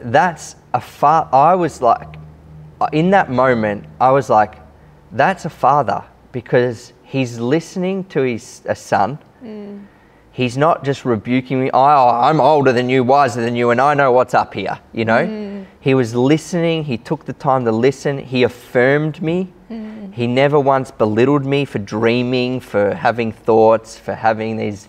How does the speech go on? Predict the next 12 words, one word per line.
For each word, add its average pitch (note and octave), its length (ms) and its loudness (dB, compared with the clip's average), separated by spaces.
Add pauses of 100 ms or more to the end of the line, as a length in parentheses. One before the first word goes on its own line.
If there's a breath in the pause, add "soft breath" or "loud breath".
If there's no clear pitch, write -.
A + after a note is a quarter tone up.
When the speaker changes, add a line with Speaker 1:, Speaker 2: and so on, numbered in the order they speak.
(120)
Speaker 1:
opinions G#2+ 760 -6
or A2 120 -6
whatever. G#2+ 360 0
He G#2+ 140 -8
never B2+ 300 2
did A#2 260 -4
that. - 240 -4 (580 soft breath)
He G#2 160 -6
listened, C3 680 0
he G2 320 -8
conversed, D3+ 720 2
and G#2+ 200 -8